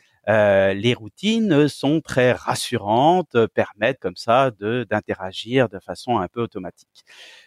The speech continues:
Ceci étant, un cerveau, pour être en bonne santé, il faut qu'il apprenne.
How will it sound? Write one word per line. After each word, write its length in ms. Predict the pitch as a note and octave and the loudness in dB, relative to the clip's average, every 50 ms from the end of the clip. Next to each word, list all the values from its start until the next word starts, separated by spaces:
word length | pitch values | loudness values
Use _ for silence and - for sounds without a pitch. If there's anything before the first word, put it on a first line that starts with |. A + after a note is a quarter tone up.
| _ _ _ | _ _ _
Ceci 540 | _ - - - - B3 B3+ - - - D3+ | _ -12 -6 0 0 0 0 0 0 2 0
étant, 440 | A#2 - - - F3 A3 B3 C4 - _ _ _ _ _ _ _ _ _ _ _ | 0 0 0 -2 -2 -2 -2 -6 -10 _ _ _ _ _ _ _ _ _ _ _
un 120 | A2 A2 | -6 -4
cerveau, 400 | - - C#3+ B2+ B2+ - A#3+ C4 | -2 -2 -2 -2 0 0 0 0
pour 180 | B3+ - D3+ C3+ | 0 0 -2 -2
être 180 | B2+ - - | -2 -2 -2
en 80 | A#2 G#2+ | -4 -4
bonne 340 | G2 - G#2+ C#3+ G3+ G3+ - | -4 -4 -2 0 0 0 0
santé, 540 | - - C#3+ A#2 - _ B2 C3 D3+ D#3 - _ | -2 -2 -2 -2 -2 _ -4 -2 -2 -4 -6 _
il 140 | A#2+ A2+ - | -16 -16 -16
faut 180 | - - F#3+ | -4 -4 -4
qu'il 240 | - - - G2+ F#2 | -4 -4 -8 -8 -8
apprenne. 380 | - - - - - G2 F2 | -8 -8 -8 -8 -8 -8 -10